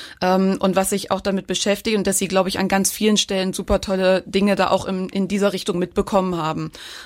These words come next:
Ähm, hatte letztens ein Schüler, der gesagt hat, "Mensch, Frau Friedrich, jetzt in dem Projekt, da haben wir nochmal richtig was über Selbstorganisation gelernt. Das wird halt im Studium wirklich, das ist, das wird ein Gamechanger für mich sein,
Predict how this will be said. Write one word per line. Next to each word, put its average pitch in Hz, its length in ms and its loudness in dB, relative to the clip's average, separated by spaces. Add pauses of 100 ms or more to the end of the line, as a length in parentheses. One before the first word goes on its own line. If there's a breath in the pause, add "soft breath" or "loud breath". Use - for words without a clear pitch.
Ähm, 175 560 2
hatte 185 180 0
letztens 180 400 0
ein 180 60 -4
Schüler, 185 260 -4
der 180 160 0
gesagt 180 300 -2
hat, 185 100 -4
"Mensch, 190 180 0
Frau 190 120 0
Friedrich, 190 420 -2 (320 loud breath)
jetzt 214 220 2
in 202 100 0
dem 196 140 2
Projekt, 202 260 2
da 185 60 2
haben 202 80 2
wir 202 80 2
nochmal 190 240 -2
richtig 214 340 -2
was 202 160 0
über 190 180 0
Selbstorganisation 196 1120 0
gelernt. 190 440 2 (220 loud breath)
Das 202 200 2
wird 208 220 -2
halt 196 240 0
im 190 120 -2
Studium 202 640 0
wirklich, 233 400 2
das 202 140 -2
ist, 214 120 -2 (240)
das 208 200 -4
wird 247 100 2
ein 233 80 0
Gamechanger 196 600 0
für - 120 -4
mich 220 300 2
sein, 196 380 -2